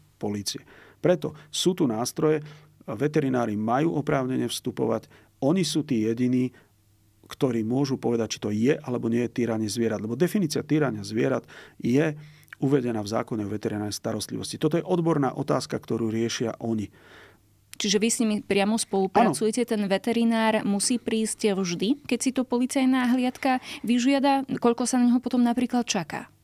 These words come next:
Speaker 1: A to závisí od, to závisí od toho, aký je deň a
Speaker 2: Mhm.
Speaker 1: koľko je hodín. Pretože
Speaker 2: Mhm.
Speaker 1: skutočne, ehm, štátna veterinárna potravinová správa nie je nastavená v režime ako polícia dvadsaťštyri lomeno sedem,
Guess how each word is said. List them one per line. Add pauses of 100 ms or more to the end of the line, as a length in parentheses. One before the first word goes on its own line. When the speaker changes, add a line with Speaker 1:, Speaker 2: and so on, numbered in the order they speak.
Speaker 1:
A (400)
to
závisí
od, (800)
to
závisí
od
toho,
aký
je
deň (320)
a
Speaker 2:
Mhm.
Speaker 1:
koľko
je
hodín.
Pretože
Speaker 2:
Mhm.
Speaker 1:
skutočne,
ehm, (400)
štátna
veterinárna
potravinová
správa
nie
je
nastavená
v
režime
ako
polícia
dvadsaťštyri
lomeno
sedem,